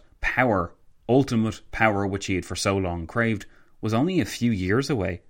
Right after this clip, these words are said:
At the moment, though, he was depressed and dejected, and the omission of minister-president seemed like an outcome from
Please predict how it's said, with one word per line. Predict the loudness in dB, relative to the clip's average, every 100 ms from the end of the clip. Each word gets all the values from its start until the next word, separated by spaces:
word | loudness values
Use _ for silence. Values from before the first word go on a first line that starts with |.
| -20 _ _ _
At | -6 -2
the |
moment, | 2 4 4 2
though, | 2 2
he | 2 0
was | 0
depressed | -4 0 2 2 -2 -2
and | -2
dejected, | -2 -2 0 -2 -2 -10 -10 _ _
and | -2
the | 2
omission | 4 2 0
of | -2 0
minister-president | 2 2 0 -4 2 2 2 -2 -4 -4 -4
seemed | 2 4 4 4
like | 2 4
an |
outcome | 2 2 0 2 4
from | 2 0 -2